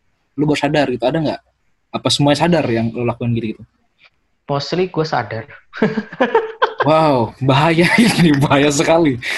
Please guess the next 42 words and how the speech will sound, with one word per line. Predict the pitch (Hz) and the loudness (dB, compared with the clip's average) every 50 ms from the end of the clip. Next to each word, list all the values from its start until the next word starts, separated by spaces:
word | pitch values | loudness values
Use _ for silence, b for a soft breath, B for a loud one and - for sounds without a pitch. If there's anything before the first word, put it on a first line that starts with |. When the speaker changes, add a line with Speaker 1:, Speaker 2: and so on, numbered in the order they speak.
| B B B 120 | B B B -2
Speaker 1:
Bahaya | 127 135 143 143 | 0 2 2 2
sekali | 135 - 151 - 156 147 | 0 0 -2 -2 -2 0
ternyata, | 139 165 147 170 170 170 196 202 - | 0 2 2 2 2 0 0 -2 0
ya | 156 143 131 131 127 | 2 2 2 2 2
ampun. | - 127 147 160 | 2 2 2 2
Speaker 2:
Mostly | 165 - - 202 208 | 2 2 2 2 2
gue | 170 175 175 | 2 2 0
sadar | - - 127 120 123 143 165 160 | 2 0 0 0 0 0 -2 0
dan | 147 135 131 131 | -2 -2 0 0
bahkan | 120 113 117 - - 180 180 165 | 0 -2 0 -2 -2 -2 0 2
gue | 202 214 175 | 2 2 0
sudah | 143 147 - - 156 139 127 127 131 - - - - _ b b b b _ _ _ _ _ _ | -2 -4 -4 -4 -2 0 0 0 0 -2 -6 -10 -14 _ b b b b _ _ _ _ _ _
da-, | - 139 139 - - - | -2 -2 -2 -2 -2 -6
berkata | 135 131 - 135 - 180 156 | -4 -4 -2 -2 -2 -2 0
dalam | 147 135 131 | 0 0 0
diri | 120 113 117 | -2 -2 -4
gue, | 107 113 127 139 151 | -4 -2 -2 -2 -2
kalau | - 147 120 120 120 | 0 -2 -2 -2 -4
gue | - 151 - | -4 -4 -4
terus-terusan | - 165 151 147 131 139 131 127 | -2 -4 -4 -4 -4 -6 -6 -6
kayak | - | -6
begini, | 113 113 113 123 143 147 135 135 143 156 151 _ _ _ _ | -6 -6 -6 -6 -6 -6 -6 -6 -8 -10 -12 _ _ _ _
ke | - | -6
depannya | 127 120 117 - - 117 127 143 | -4 -4 -2 -2 -2 -2 -2 -2
gue | 143 170 | -2 0
nggak | 156 117 110 | 0 0 0
akan | - 117 117 | -2 -2 -6
jadi | 113 104 110 110 | -6 -6 -8 -8
lebih | 104 110 104 | -8 -8 -8
baik. | 113 117 113 110 _ _ _ _ _ _ _ | -8 -8 -10 -10 _ _ _ _ _ _ _
Lu | 233 185 151 | -6 -4 -2
gila | 151 127 139 147 - | 0 0 0 0 -2
nggak | - 139 - | -4 -8 -12
lo? | 120 110 - - _ _ 131 | -14 -16 -18 -20 _ _ -4
Gue | 127 156 196 | -2 0 0
udah | 180 - - | 0 0 -2
tahu | - 123 147 156 147 - | -2 0 0 0 -2 -2
imbasnya | - 139 123 120 117 - - - | -4 -4 -2 -4 -4 -6 -8 -10
ke | - 123 | -10 -10
depan | 117 - - | -10 -10 -10
seperti | 139 - - 139 - - 123 | -12 -12 -12 -14 -12 -12 -14
apa. | 110 110 - - - - - | -14 -14 -16 -20 -20 -20 -20